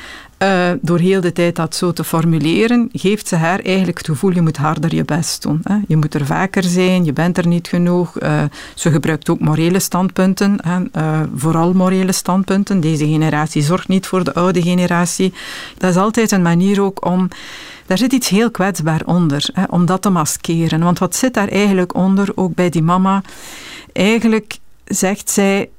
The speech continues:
"Ik mis je, hè, zoals wij vroeger een contact hadden, dat mis ik vandaag.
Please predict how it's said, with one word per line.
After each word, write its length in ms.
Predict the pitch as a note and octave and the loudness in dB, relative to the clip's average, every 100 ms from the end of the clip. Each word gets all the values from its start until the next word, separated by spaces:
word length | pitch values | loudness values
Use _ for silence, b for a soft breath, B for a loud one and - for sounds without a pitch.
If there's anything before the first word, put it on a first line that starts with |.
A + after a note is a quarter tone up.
| - | -12
"Ik 240 | - - - | -6 -4 0
mis 300 | D#3 - - | 0 0 0
je, 200 | F3+ G#3 - | 0 0 -2
hè, 260 | - F#3+ G3+ | -2 0 0
zoals 340 | F3+ D#3+ C#3+ | 0 0 0
wij 180 | F3 E3+ | 0 0
vroeger 300 | E3+ E3+ F3 | 0 0 2
een 120 | E3+ | 2
contact 460 | E3 E3 D3+ E3+ - | 2 0 0 -4 -4
hadden, 360 | E3 D#3+ D#3+ | -2 0 0
dat 120 | D#3 D#3 | 0 2
mis 220 | D#3+ E3+ | 0 0
ik 120 | F#3 | -4
vandaag. 560 | - F3+ F3 F#3+ F#3+ | -2 0 2 0 -2